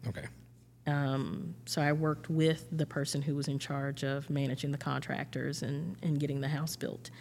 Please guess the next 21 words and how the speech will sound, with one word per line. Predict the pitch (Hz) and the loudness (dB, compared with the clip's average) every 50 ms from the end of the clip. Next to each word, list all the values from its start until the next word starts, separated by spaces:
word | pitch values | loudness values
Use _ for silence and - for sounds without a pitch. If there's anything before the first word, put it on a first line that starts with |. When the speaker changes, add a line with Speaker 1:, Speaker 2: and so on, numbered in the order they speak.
| - - - - - - - - - - - - - | -14 -12 -12 -10 -12 -12 -12 -14 -16 -16 -14 0 4
Speaker 2:
And | 170 165 160 160 156 151 151 151 147 147 147 147 143 143 143 - - - - - - | 6 6 8 8 6 6 6 4 4 4 4 4 2 2 0 -2 -6 -12 -16 -10 -6
so | - - - 156 151 147 143 139 143 143 139 143 - - - - - - | -2 0 2 4 4 4 4 4 4 2 2 0 -4 -6 -12 -6 2 6
all | 165 165 | 6 8
of | 165 170 | 8 8
our | 160 160 | 6 6
work | 160 156 - | 4 4 2
was | - 156 | 0 0
subcontracted | - - 151 147 - - - 151 143 - 147 143 151 156 - 151 147 | 4 4 4 4 4 2 2 2 2 2 2 2 2 2 0 2 2
out. | 139 143 135 | 2 2 2
It's | - - - | 0 0 0
not | 123 123 | 0 0
like | - - - | 0 0 0
we | 156 143 | 2 2
had | 151 131 - | 2 2 2
a | |
general | 147 - 156 147 143 143 | 0 0 0 0 0 -2
contractor | 151 - - 143 147 - - 147 151 - - 151 | -2 -2 -2 -2 -2 -2 -2 -4 -4 -4 -2 -2
on | 139 147 | -2 -2
staff. | - - - 143 143 143 147 147 147 156 - - | -2 -2 -2 -2 0 0 -2 -2 -4 -6 -4 -2
And, | - - | 0 2
Speaker 1:
Right. | 76 - | 2 0